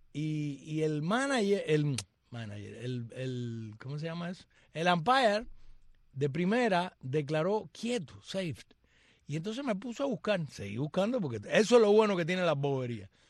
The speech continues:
Seguí buscando, seguí buscando, seguí, yo, y ustedes saben que estoy hablando por boca de ganso, porque yo no sé de deporte, absolutamente nada.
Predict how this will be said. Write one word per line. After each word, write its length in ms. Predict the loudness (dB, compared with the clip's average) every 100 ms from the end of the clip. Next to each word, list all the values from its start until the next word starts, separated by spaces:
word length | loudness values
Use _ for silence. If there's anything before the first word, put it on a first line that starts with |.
| _ _
Seguí 240 | -2 0
buscando, 340 | -2 0 -2 0
seguí 160 | 0
buscando, 340 | 0 0 -2 0
seguí, 220 | -2 -4
yo, 180 | -8 -4
y 140 | -2
ustedes 320 | 2 4 4
saben 160 | 4 2
que 80 | 0
estoy 160 | -2
hablando 360 | 0 2 2 0
por 120 | -2
boca 360 | -2 -2 0 0
de 80 | 0
ganso, 340 | -2 -4 -6
porque 280 | -8 -6 -2
yo 200 | 0 0
no 100 | 0
sé 120 | -2
de 120 | -4
deporte, 380 | -6 -8 -14 -12
absolutamente 560 | -10 -10 -10 -8 -6 -4
nada. 240 | -2 -2